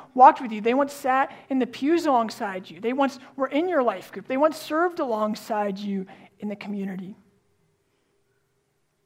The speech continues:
And seemingly, they've fallen away. When this happens, this parable teaches us we shouldn't be surprised. Three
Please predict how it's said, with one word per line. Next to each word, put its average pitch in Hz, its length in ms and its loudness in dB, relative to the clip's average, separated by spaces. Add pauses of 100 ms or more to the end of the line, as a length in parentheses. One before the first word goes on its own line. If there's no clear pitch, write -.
(2250)
And 208 140 -6
seemingly, 220 600 -4 (1000)
they've 220 160 -4
fallen 190 320 -6
away. 196 340 -10 (1800)
When 240 120 0
this 233 160 0
happens, 233 560 0 (380)
this - 100 -6
parable 247 380 2
teaches 226 340 -10
us 208 160 -14
we 220 80 -14
shouldn't - 260 -12
be - 80 -20
surprised. - 680 -20 (3750)
Three 247 440 0